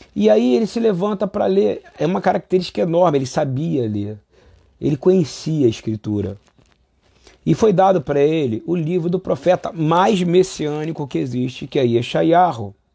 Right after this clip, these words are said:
Isaías. E quando ele abriu o livro,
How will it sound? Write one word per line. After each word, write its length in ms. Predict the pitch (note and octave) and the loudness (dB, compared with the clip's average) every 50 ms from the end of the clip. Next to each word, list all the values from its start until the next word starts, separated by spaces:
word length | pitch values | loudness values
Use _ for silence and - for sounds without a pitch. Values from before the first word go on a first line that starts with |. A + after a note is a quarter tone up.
| _ _ _ _ | _ _ _ _
Isaías. 760 | G#2 G#2+ A#2 C#3+ D3+ D3+ E3 F#3+ F#3+ C#3+ A2 G#2 - - - _ _ _ _ _ _ _ _ _ _ - - _ _ _ | -8 -4 -2 0 0 0 0 0 0 -2 -2 -4 -6 -14 -20 _ _ _ _ _ _ _ _ _ _ -20 -20 _ _ _
E 80 | C#4+ | -18
quando 360 | - - C4+ C#4 C#4+ C#4 A3+ | -4 0 0 2 2 4 4
ele 140 | A3 G3 F#3+ | 4 4 4
abriu 320 | F3+ D#3 C3+ - - E3+ C#3+ | 4 4 4 4 4 4 4
o 40 | |
livro, 580 | C3+ C3 C3+ D#3 F#3 F#3+ C3+ A2+ G#2 G2 G2 | 4 2 0 2 2 0 -2 -2 -4 -6 -8